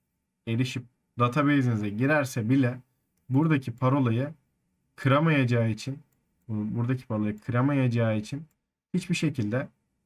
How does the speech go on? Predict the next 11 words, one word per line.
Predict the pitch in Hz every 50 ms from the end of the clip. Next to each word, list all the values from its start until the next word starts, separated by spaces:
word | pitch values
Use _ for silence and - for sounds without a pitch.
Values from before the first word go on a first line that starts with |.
| _ _ _ _ _ _ _ _ _ _ _ _ _ _ _ _ _ _ _ _ _ _ _ -
e, | 101
yani | 104 107 117 117 117 113
bunun | 123 135 156 160
aslında, | 160 156 151 - - 156 143 151 160 156 147
buradaki | 143 143 147 139 - 165
ifade | 156 - 151 139 135 135
aslında | 139 139 135 - - 160 165 160
korunuyor. | - - 135 131 131 131 135 131 110 110 117 - - _ _ _ _ _ _ _ _ - -
Buradaki | 127 139 139 139 143 139 -
ifade | 147 143 139 123 123 135
aslında | 139 139 135 - - 110 110 117 143 160 185